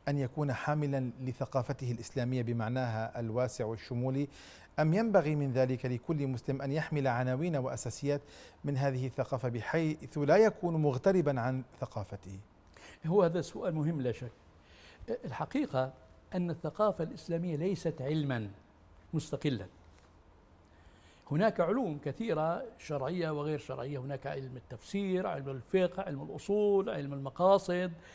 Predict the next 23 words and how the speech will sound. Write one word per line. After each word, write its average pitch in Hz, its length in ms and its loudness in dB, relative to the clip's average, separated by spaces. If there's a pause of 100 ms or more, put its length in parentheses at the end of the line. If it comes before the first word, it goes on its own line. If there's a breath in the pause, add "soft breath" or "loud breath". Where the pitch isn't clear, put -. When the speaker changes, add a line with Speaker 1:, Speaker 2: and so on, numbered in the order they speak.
(180 loud breath)
Speaker 2:
علم 170 180 6
السياسة 147 420 -4
الشرعية، 185 760 2 (360 loud breath)
آه، 180 300 0
علم 180 280 4
العقيدة، 185 760 2 (260 loud breath)
هناك 180 260 2
علوم 151 220 0
أخرى، 220 260 2
علم، 156 220 4
علوم 139 240 -6
العربية، 190 720 2
علوم 165 280 -2
الطب 220 300 0
إلى 160 160 -4
آخره. 139 260 -6 (200)
الثقافة 202 640 -2
الإسلامية 180 600 -4
في - 100 -8
الحقيقة 180 560 -4 (300 loud breath)
ليست 214 680 0
علما 180 420 0
مستقلا 147 640 -6